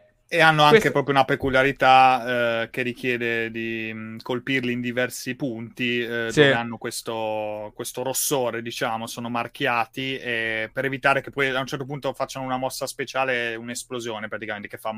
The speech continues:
Speaker 1: veramente tanto danno e toglie quasi il settanta per cento, ottanta per cento della vita. Quindi bisogna stare molto attenti, bisogna quindi colpirli non sulle solite magari parti deboli dove generalmente ti sei abituato a colpire, ma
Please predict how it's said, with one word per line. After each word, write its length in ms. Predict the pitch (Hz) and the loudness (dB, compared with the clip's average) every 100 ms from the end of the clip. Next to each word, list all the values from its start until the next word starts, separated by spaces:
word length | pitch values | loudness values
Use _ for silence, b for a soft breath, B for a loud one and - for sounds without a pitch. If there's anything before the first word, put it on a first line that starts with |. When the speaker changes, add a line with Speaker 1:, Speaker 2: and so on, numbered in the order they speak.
| 110 | -6
Speaker 1:
veramente 420 | 110 107 107 - | -6 -6 -8 -12
tanto 280 | 107 107 107 | -14 -12 -10
danno 240 | 107 107 | -8 -8
e 40 | 104 | -8
toglie 260 | 101 101 | -10 -10
quasi 280 | 104 101 98 | -10 -12 -12
il 80 | 95 | -14
settanta 400 | - - 101 101 | -14 -14 -14 -14
per 140 | 101 | -14
cento, 260 | - 104 101 | -14 -16 -18
ottanta 240 | - 104 | -20 -20
per 100 | 107 | -18
cento 220 | - 107 104 | -18 -14 -6
della 140 | 120 | -6
vita. 320 | 104 98 95 _ _ _ _ | -6 -14 -20 _ _ _ _
Quindi 180 | 113 104 | -12 -10
bisogna 180 | 104 92 | -10 -10
stare 180 | 110 107 | -8 -8
molto 180 | 107 117 | -6 -6
attenti, 380 | - 110 113 107 | -4 -4 -4 -6
bisogna 260 | 104 110 | -8 -8
quindi 200 | 107 110 | -8 -8
colpirli 420 | 104 120 123 110 | -4 -4 -2 -2
non 200 | 117 135 | -2 -4
sulle 220 | 123 127 117 | -4 -4 -2
solite 260 | 123 117 | -2 -2
magari 280 | 113 113 104 | -2 -2 0
parti 280 | 110 104 117 | -2 -4 -4
deboli 320 | 117 107 107 | -2 -2 -4
dove 280 | 107 104 107 | -4 -6 -4
generalmente 580 | 107 107 107 107 104 104 | -4 -2 -2 -4 -6 -10
ti 100 | - | -10
sei 160 | 110 | -8
abituato 340 | 107 101 107 110 | -8 -6 -6 -4
a 40 | |
colpire, 440 | 123 123 107 113 | -6 -6 -6 -4
ma 260 | 104 101 | -4 -4